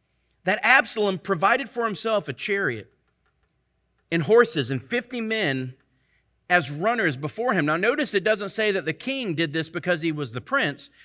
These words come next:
Notice it says he did this for himself. Absalom used to rise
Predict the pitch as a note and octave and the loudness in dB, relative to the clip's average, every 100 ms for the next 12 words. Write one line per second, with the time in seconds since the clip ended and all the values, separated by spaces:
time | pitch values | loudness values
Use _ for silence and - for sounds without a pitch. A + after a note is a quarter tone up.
0 | - F3+ A#3 A#3+ G#3 F#3+ G#3 - F3+ G#3 | -14 -2 0 0 -2 -2 -2 -2 -4 -2
1 | F#3 G3 - F#3+ D3 A#2+ C4+ G#3+ B2 - | 0 0 0 -2 -2 -2 -4 -4 -8 -18
2 | _ _ _ - - - A3+ D4+ - B3+ | _ _ _ -20 -14 0 6 6 6 0
3 | A3 G3 A#3 C4+ A3 D#3 G3 G3+ G#3 | 0 0 -2 -2 -4 -2 2 4 2